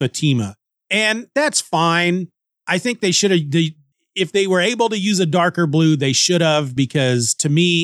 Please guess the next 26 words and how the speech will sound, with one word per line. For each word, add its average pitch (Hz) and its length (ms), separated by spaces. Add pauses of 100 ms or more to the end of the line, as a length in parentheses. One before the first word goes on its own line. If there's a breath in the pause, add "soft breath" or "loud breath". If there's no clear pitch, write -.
it 151 160
doesn't 151 300
look 143 240
like 135 360 (160)
he's 131 260
got 131 240
black 120 300
hair. 120 200
It 135 100
looks, 117 300
it 135 120
looks 123 240
like 117 160
he's 113 180
got 120 220
blue 120 220
hair, 123 380 (340)
almost 143 400
gray. 135 560 (400)
But 190 140
there's 214 200
a 220 60
couple 311 400
of 220 80
moments 175 760
where 160 560